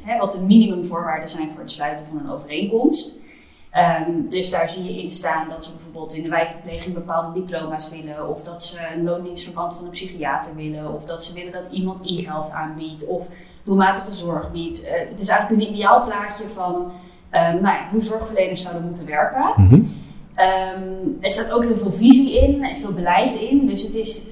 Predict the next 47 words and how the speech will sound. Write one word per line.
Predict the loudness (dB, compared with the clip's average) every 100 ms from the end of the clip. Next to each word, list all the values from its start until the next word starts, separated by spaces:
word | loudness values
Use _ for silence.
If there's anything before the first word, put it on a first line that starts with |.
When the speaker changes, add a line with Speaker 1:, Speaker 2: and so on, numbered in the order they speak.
| -12 0
Speaker 1:
nog | 10
niet | 12 12
echt | 4 -6
een | -2
hard | -2 0 -4 -6
juridisch | -4 2 2 2
document, | 0 -2 -2 6 8 8 2 -8 -4
maar | 0 0 0
het | -2 -4
geeft | -6 -6
wel | -2
een | -2
richting. | -2 -6 -4 2 2 0 -12 -18 -10 -10 -10 -18 -20 -20 2
Eh, | 6 8
en | 8
daar | 8
staat | 6 -2
ook | -8
vaak | -8 -10
de | -10
termijn | -6 -4 -2 -2 -2
in | -4 -4 -6
voor | -6
de | -10
planning. | -2 2 4 2
Dus | 0 -6
wanneer | -6 -6 -6
gaan | -4 -6
we | -8
contracten | -12 -12 -8 0
aanbieden? | 4 6 6 2 0 -2
Als | -2 -6
je | -2
een |
nieuwe | -2 0
aanbieder | -2 -2 -6 -10 -10
bent, | -12 -10
wanneer | -10 -12
kun | -12
je | -10
hem | -4
aanvragen? | -2 -2 -2 -4 -6 -6 -8 -6
Zo | -2
moet | -2 -2
je | -6
dat | -6
zien. | -6 -4 -6